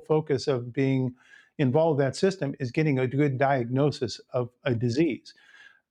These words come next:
Um, the other side of health is understanding why you're not functioning as well as you should be. It could be physical functioning, cognitive functioning, metabolic functioning, behavioral functioning. But somehow it's a different,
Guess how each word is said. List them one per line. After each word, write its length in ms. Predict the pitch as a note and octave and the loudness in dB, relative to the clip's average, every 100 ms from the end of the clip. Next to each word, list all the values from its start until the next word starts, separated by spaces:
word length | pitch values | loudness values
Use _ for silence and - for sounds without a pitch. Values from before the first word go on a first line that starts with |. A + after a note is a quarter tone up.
| - | 0
Um, 320 | C#3 C#3 C#3+ | 2 0 -2
the 240 | F3 C#3+ E3 | -2 -2 2
other 260 | F#3+ A#3 | 2 2
side 280 | - E3 C#3+ | 2 2 2
of 120 | B2 | 0
health 380 | - G#3+ F3+ - | 0 2 2 -2
is 180 | D#3 C#3 - | -4 -4 -2
understanding 680 | E3 D#3+ - D3+ D3+ C#3 - _ | 0 0 0 0 2 0 -4 _
why 220 | D3 D3 | 0 2
you're 180 | D3 D3 | 2 2
not 300 | C#3+ C#3+ - _ | 2 0 -2 _
functioning 640 | F3+ G3 G3 D#3+ C3 A#2+ C#3 | 0 2 0 0 0 -2 -2
as 180 | C3 A#2+ | -2 0
well 220 | B2+ B2 | 2 2
as 120 | A2+ | 0
you 80 | B2+ | -4
should 260 | - C#3 A2+ | 0 0 0
be. 120 | A2+ | -2
It 140 | - | -2
could 180 | - C3+ | -2 0
be 140 | C#3+ | 0
physical 440 | C#3 D#3+ D3+ D3+ C#3+ | 2 2 2 2 0
functioning, 680 | - C#3 C3+ C#3+ C3+ C3+ B2+ | 2 0 0 0 2 0 2
cognitive 500 | C3+ C#3+ C#3 C3+ C3+ | 2 2 2 0 2
functioning, 600 | C3+ C3 C#3+ C3+ C3 C3 | 0 0 0 2 2 2
metabolic 520 | C3 B2 C3 C3+ B2+ | 2 2 2 2 0
functioning, 600 | C3+ B2+ - B2 B2 B2 - - _ - | -2 -2 -2 0 0 -2 -8 -20 _ -2
behavioral 460 | A2+ C#3+ D3 C3 | 2 4 4 2
functioning. 640 | - C3 B2 C3+ B2 B2 B2 - _ _ _ | 0 0 0 0 0 -2 -6 -16 _ _ _
But 120 | D3 C#3 | -2 0
somehow 580 | G3 A3 E3+ D#3+ D3 | 2 2 2 2 2
it's 220 | D#3 C#3 D3+ | 0 -4 -4
a 60 | |
different, 480 | B2+ E3 E3+ E3+ | 0 -2 0 -4